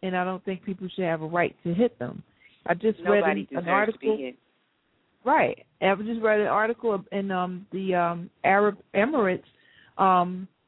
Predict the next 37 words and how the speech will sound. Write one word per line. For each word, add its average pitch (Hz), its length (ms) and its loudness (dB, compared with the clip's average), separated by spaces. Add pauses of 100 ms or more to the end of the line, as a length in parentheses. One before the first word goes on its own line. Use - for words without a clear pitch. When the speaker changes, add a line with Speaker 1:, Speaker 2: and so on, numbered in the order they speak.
(200)
Speaker 1:
people 247 320 0
over 202 260 2
there 214 540 -2 (500)
are, 175 360 0 (220)
you 202 100 -6
know, 180 100 -4
protesting 180 640 -4
that 170 140 -6
they 180 80 0
have 170 160 2
their 196 160 0
rights 160 300 -2 (100)
to 170 180 -2 (260)
follow 175 280 4
the 165 140 -4
laws, 165 520 2
which 170 140 -10 (100)
say 165 220 -2
that 156 340 0
a 160 160 2
husband 180 420 -2
is 160 200 -4
allowed 160 400 4 (360)
to 202 140 4
hit 180 180 0
his 170 140 -4
wife 180 380 0 (300)
as 165 100 -4
long 170 280 2
as 165 60 -4
he 180 100 -4
doesn't 165 300 2
leave 160 180 -4
any 156 320 -6 (160)
visible 165 380 0
bruises 170 540 -2
or 147 180 -4